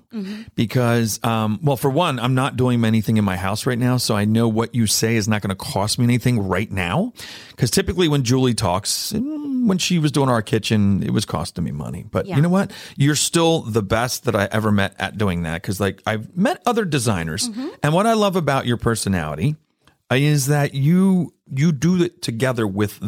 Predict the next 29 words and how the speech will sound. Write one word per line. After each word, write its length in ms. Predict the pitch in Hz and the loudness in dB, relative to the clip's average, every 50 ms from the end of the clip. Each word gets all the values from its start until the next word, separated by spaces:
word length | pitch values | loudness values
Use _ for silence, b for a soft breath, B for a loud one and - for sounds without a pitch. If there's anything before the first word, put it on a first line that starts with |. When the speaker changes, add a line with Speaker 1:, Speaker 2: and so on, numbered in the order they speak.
| 98 | -6
Speaker 2:
your 180 | - 101 107 95 | -4 -2 -2 -2
clients. 480 | - - - 85 80 73 - - - - | -2 -4 -6 -6 -6 -8 -10 -12 -8 -6
It's 140 | - - 156 | -4 -4 0
Speaker 1:
Right. 60 | 139 151 | 2 2
Speaker 2:
not, 260 | 151 156 160 160 147 B B B B B B | 2 2 0 -2 -4 B B B B B B
it's 180 | - 143 - - | -2 -2 0 0
not 240 | 160 160 165 160 147 | 0 0 0 0 0
like 120 | 147 135 143 | 0 0 0
it's 120 | 120 110 | -2 0
your 140 | 120 127 131 | 0 2 2
way 160 | 127 123 120 | 4 4 2
or 60 | 113 | 2
the 80 | 107 104 | 0 0
highway. 560 | 95 104 98 90 87 80 71 67 - 101 101 - _ | -2 -2 -2 -4 -4 -6 -10 -12 -14 -16 -18 -18 _
Speaker 1:
Right. 240 | _ - 180 117 - B B B B | _ -8 -8 -8 -8 B B B B
Speaker 2:
You, 140 | 139 143 160 | 2 2 2
you 20 | |
Speaker 1:
Exactly. 240 | 160 151 165 180 147 | 4 2 2 2 2
Speaker 2:
bring 220 | 143 165 160 156 151 | 0 0 2 2 2
in, 260 | 147 147 143 139 113 | 2 2 0 0 0
you 140 | 131 139 143 | 0 0 2
bring 240 | 123 143 147 170 | 2 2 2 2
in 120 | 180 180 175 | 2 4 4
the 140 | 165 160 156 | 4 4 2
ideas 480 | 151 151 143 123 113 110 110 107 - | 2 0 0 0 0 0 0 0 -2
of 140 | - 107 101 | -2 -2 0
what's 180 | 104 110 107 - | 0 0 0 0
going 300 | - 139 131 127 127 117 | 0 2 2 2 2 0
on. 260 | 90 76 76 90 101 | 0 -2 -6 -8 -10